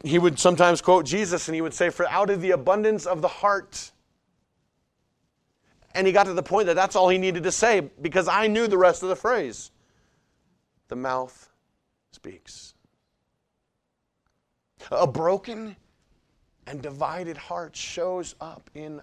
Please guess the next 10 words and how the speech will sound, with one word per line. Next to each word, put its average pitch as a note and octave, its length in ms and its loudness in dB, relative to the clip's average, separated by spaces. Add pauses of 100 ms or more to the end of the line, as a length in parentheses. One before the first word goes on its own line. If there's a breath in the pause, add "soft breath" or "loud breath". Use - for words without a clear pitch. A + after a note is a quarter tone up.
our B2+ 360 -14 (1200)
tongue. A2 200 -16 (4000)
Do - 80 -14
you G2+ 40 -8
see - 160 -4
what C3+ 140 -2
the A#2+ 80 -6
Psalter A2+ 340 0
claimed A#2 440 -8
in G2 200 -10